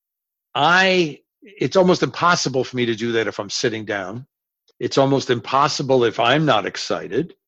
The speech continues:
It's almost impossible if I'm quiet.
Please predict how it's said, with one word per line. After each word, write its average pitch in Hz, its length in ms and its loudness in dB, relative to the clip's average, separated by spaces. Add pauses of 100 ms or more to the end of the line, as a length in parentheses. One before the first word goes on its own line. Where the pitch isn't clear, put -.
(500)
It's 120 160 -6
almost 147 320 2
impossible 131 760 0
if 101 120 -4
I'm 107 160 -6
quiet. 123 720 -2